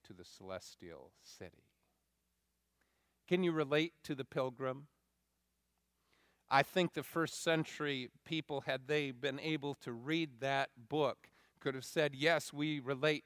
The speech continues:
to that." Because they too could be bogged down in the world. They too,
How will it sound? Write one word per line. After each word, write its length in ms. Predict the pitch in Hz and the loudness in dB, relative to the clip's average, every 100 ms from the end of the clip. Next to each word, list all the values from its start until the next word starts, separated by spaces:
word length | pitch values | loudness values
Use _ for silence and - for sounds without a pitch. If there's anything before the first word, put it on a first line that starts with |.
| - | -8
to 100 | 127 | -4
that." 400 | 131 139 117 - _ _ _ _ - _ - | 0 0 0 -4 _ _ _ _ -20 _ -2
Because 340 | 175 202 175 | 6 6 8
they 200 | 190 190 | 6 6
too 240 | - 220 | 4 0
could 240 | 208 196 147 | 2 0 0
be 80 | 170 | -2
bogged 440 | 139 170 165 160 | 6 8 8 6
down 340 | 165 170 170 | 6 8 8
in 140 | 165 156 | 6 2
the 80 | 147 | 2
world. 440 | 147 190 160 110 - - - | 4 4 4 2 -6 -20 -2
They 260 | - 185 196 | 6 8 6
too, 440 | - 214 220 151 | 0 2 4 2